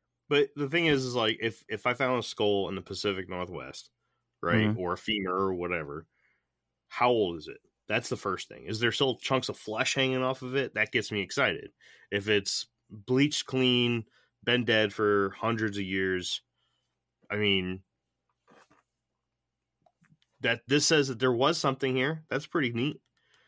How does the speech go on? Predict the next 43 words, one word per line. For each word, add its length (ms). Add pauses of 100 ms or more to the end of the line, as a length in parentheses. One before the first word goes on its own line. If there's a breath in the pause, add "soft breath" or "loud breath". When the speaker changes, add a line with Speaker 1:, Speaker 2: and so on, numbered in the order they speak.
Speaker 2:
Mm. 140
Speaker 1:
right? 260 (400)
If 100
it 60
Speaker 2:
At 60
Speaker 1:
was 100
Speaker 2:
some 120
point. 120
Speaker 1:
a 220
hundred, 220 (320)
hundred 360
fifty 380
million 560
years 240
old, 340 (520 soft breath)
then 500 (600)
who 100
fucking 440
knows 300
what 160
this 160
place 300
was 100
Speaker 2:
Well, 160
I 60
Speaker 1:
back 40
Speaker 2:
mean, 140
Speaker 1:
then? 100
Speaker 2:
if 60
it 80
was, 340 (720)
I 220
mean, 400 (120)
let's 180
be 120
real. 300
If 100
this 180
was 140
ten 300
thousand 480
years 280
old, 280